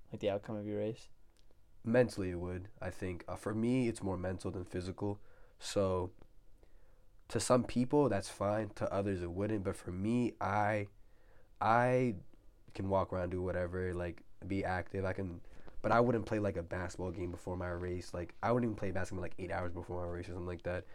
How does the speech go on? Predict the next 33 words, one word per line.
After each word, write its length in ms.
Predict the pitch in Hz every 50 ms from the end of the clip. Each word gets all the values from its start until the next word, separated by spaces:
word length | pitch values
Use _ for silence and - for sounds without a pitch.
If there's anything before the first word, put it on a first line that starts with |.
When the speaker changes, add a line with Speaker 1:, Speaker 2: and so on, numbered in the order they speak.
| - - - -
Speaker 2:
Not 180 | 98 104 104 104
even 120 | 95 90 87
a 40 | 85
day 220 | 82 92 90 90
before. 480 | 85 85 80 - 92 90 90 90 95 - - -
I 80 | 95
would 240 | 98 95 - - -
keep 180 | - - 98 98
it 120 | 98 -
cool. 440 | - - 110 107 107 104 95 95 - - - - -
Uh, 80 | 95
my 180 | 101 98 95 95
practice 640 | - - - 110 110 110 - - 120 117 110 - - - -
a 80 | 107 98
day 160 | 98 101 101
before 240 | 95 92 - 104 104
my 60 | 101
race 220 | 101 101 104 98
would 120 | - 98 87
be 120 | 92 87
so-, 320 | - - - 95 95 113 98 -
something 320 | - 127 101 95 92 90
really 200 | 92 95 92 - -
cool, 360 | - - 87 92 95 92 95 - -
just, 200 | 98 90 87 - - - -
like, 160 | 101 98 87
a 40 | 90
ten-minute 460 | - - - 107 101 101 95 90 85
jog 460 | 87 - 95 90 90 90 90 87 - - - -
at 160 | 90 90 90
easy, 300 | - 98 95 87 92 90
comfortable 440 | - - 98 90 - - 90 92 87
pace. 340 | - 90 92 92 92 -